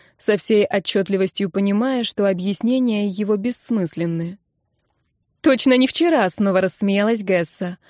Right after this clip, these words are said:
«Вчера я». Она сосредоточенно нахмурилась, пытаясь вспомнить, но потом махнула рукой. «Все, надо завязывать с донорством,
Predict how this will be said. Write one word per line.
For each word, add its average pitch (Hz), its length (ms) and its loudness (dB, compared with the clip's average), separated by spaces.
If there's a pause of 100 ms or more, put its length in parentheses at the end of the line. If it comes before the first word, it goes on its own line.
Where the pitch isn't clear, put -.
(280)
«Вчера 277 420 2
я». 240 420 2 (540)
Она 208 200 2
сосредоточенно 190 840 0
нахмурилась, 220 680 0
пытаясь 202 440 0
вспомнить, 262 640 0 (300)
но 240 160 4
потом 311 340 2
махнула 226 460 2
рукой. 185 540 -2 (480)
«Все, 208 420 0 (240)
надо 240 320 4
завязывать 247 580 4
с 190 60 -2
донорством, 220 680 2